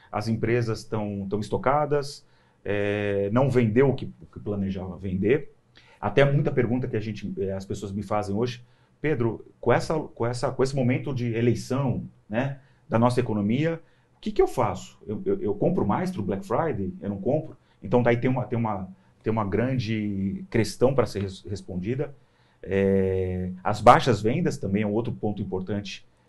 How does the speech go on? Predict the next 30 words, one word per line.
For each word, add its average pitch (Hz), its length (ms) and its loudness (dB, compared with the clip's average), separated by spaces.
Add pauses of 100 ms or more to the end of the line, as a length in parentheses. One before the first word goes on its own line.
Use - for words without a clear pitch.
(200)
que - 100 -2
a 95 80 4
gente 95 220 -2
acredita. 110 560 -2 (340)
E 170 120 0
a 175 40 4
economia 156 360 -2
como 156 240 -6
tá. 87 140 -6
Juntando 196 500 2
tudo 165 360 0
isso, - 480 0 (640)
a 127 100 0
gente 139 280 -2
acredita 123 440 -4
realmente 131 500 -2
que 127 80 -6
a 117 40 -2
gente 113 200 -8
deve 110 160 -4
passar 110 340 -6
facilmente 117 560 -8
da 110 80 0
barreira 95 320 -2
aí 98 60 0
de 95 80 -4
dois 98 240 0
ponto 98 200 -4
quatro 98 260 0
bilhões, 98 500 -4